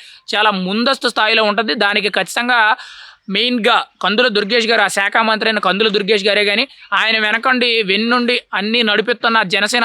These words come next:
అధ్యక్షుడు పవన్ కళ్యాణ్ గారే కానీ, మెయిన్గా పవన్ కళ్యాణ్ గారికి ఇటు, ఆ, కందుల దుర్గేష్ గారికి వన్ సైడ్‌గా సపోర్ట్ ఇస్తూ మీరు చెయ్యండి నేను చూసుకుంటానని చెప్పి చంద్రబాబు నాయుడు గారు కానీ వీళ్ళ ముగ్గురు సారథ్యంలో మాత్రం పర్యాటక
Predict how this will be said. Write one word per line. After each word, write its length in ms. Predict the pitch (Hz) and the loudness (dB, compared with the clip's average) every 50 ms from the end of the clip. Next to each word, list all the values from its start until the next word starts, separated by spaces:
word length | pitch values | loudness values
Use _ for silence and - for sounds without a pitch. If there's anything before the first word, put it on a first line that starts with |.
| 220 | 0
అధ్యక్షుడు 320 | 208 185 214 - - 196 175 - | 0 0 -2 -2 -4 -4 -4 0
పవన్ 180 | 170 185 208 220 196 | 0 0 0 0 0
కళ్యాణ్ 240 | 220 220 214 214 214 | 0 0 0 0 0
గారే 160 | 214 208 208 208 208 | 0 0 0 0 0
కానీ, 160 | 214 220 262 - - - - - - - _ _ - 202 | 0 -2 -2 -4 -8 -14 -20 -20 -20 -20 _ _ -4 -2
మెయిన్గా 340 | 220 247 262 262 254 262 226 - - | 0 0 0 2 2 2 0 2 2
పవన్ 220 | 202 214 254 262 262 254 | 2 2 2 2 0 0
కళ్యాణ్ 320 | 262 262 254 254 254 247 240 247 | 0 2 2 2 2 2 0 0
గారికి 320 | 247 240 214 - 240 247 247 247 220 208 | 0 0 0 0 -2 -2 -2 -2 -4 -2
ఇటు, 180 | 202 254 247 226 214 226 - _ _ _ _ _ - | 0 2 4 4 4 2 2 _ _ _ _ _ -2
ఆ, 60 | 208 202 208 202 196 196 | 0 0 2 2 2 2
కందుల 220 | 196 214 226 254 254 208 | 0 2 2 2 2 2
దుర్గేష్ 340 | 240 226 196 233 240 226 226 240 | 0 0 2 0 0 0 0 0
గారికి 220 | 233 233 208 233 233 202 190 | 0 0 0 0 0 2 2
వన్ 120 | 202 220 208 | 0 0 0
సైడ్‌గా 260 | 240 233 233 220 240 | 0 0 0 0 0
సపోర్ట్ 440 | 220 - 208 185 - - 240 220 196 240 | 0 0 -2 -2 0 -2 -2 0 0 -4
ఇస్తూ 220 | 214 196 - 220 208 208 196 196 | -2 0 2 2 2 2 0 0
మీరు 140 | 208 208 - 214 | -2 0 0 0
చెయ్యండి 280 | 214 226 240 233 240 233 226 | 0 2 2 2 0 0 0
నేను 120 | 214 202 - | -2 -4 -4
చూసుకుంటానని 560 | 226 226 - - 254 240 226 226 220 226 220 208 | -6 -6 -4 -2 -2 0 2 2 2 0 0 -2
చెప్పి 220 | 220 220 - - 220 196 - | -2 -4 -2 -2 -4 -2 -2
చంద్రబాబు 400 | 180 180 196 220 220 226 226 226 214 | -2 0 0 2 2 2 2 2 0
నాయుడు 160 | 214 214 214 214 | 0 0 0 0
గారు 100 | 208 196 208 | 0 0 0
కానీ 120 | 208 247 - - - - - - _ - | -2 -2 -4 -8 -14 -20 -20 -12 _ -4
వీళ్ళ 160 | 190 196 190 180 180 | -2 0 0 0 -2
ముగ్గురు 300 | 185 185 190 269 320 285 240 | -2 -2 0 0 0 2 2
సారథ్యంలో 420 | 269 247 262 247 214 254 247 247 240 226 226 | 2 2 2 2 2 2 2 2 2 2 0
మాత్రం 220 | 214 - 254 285 - - | 2 0 0 -2 0 0
పర్యాటక 460 | 190 190 220 240 254 247 226 247 247 | 0 0 2 0 0 0 0 0 0